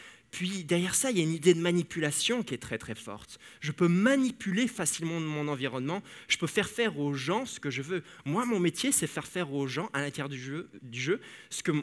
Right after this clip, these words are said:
mon employeur me demande de leur faire faire. Et ça se fait très, très, très bien. Poser une question un peu en rapport avec la religion, je sais que c'est un peu tabou parfois, mais pourquoi Dieu a-t-il créé l'univers ?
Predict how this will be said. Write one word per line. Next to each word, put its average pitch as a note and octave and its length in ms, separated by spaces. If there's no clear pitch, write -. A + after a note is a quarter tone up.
mon C#3+ 240
employeur E3+ 500
me D3 120
demande C#3+ 300
de C3+ 80
leur B2 160
faire - 200
faire. C#3 320
Et C3+ 40
ça - 140
se - 80
fait A#3+ 140
très, C4 220
très, - 200
très A#3+ 160
bien. B3+ 220
Poser A3+ 160
une D#4+ 80
question F#3 320
un C3 80
peu G#3+ 300
en B2 140
rapport A#2+ 280
avec E3 140
la B2+ 80
religion, A#2+ 340
je - 80
sais - 80
que - 80
c'est - 140
un A2 100
peu A2+ 140
tabou C#3+ 400
parfois, - 300
mais E3+ 140
pourquoi G#3+ 400
Dieu F3 280
a-t-il D3 280
créé C3+ 260
l'univers ? A#2+ 520